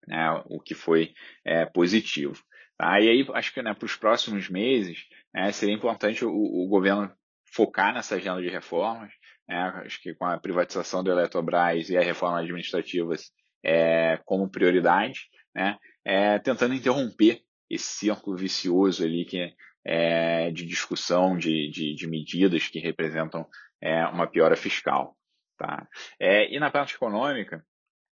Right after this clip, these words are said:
é, os dados indicam que a, a recuperação da economia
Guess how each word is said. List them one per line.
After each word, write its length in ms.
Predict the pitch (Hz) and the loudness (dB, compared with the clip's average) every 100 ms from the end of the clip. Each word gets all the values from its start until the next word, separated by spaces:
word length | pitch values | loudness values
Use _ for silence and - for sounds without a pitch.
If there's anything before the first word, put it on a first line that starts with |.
| _ - | _ -12
é, 160 | 101 113 | -4 0
os 180 | 113 | 0
dados 240 | 113 110 113 | 2 2 0
indicam 400 | 120 101 110 107 | -6 -4 -6 -4
que 120 | 104 | 0
a, 380 | 98 92 57 - | 0 0 -4 -8
a 120 | - | -8
recuperação 640 | 87 95 - 98 90 - 104 | -6 -4 2 2 2 0 0
da 80 | |
economia 580 | 104 104 98 92 92 85 | 0 0 -2 -2 0 -2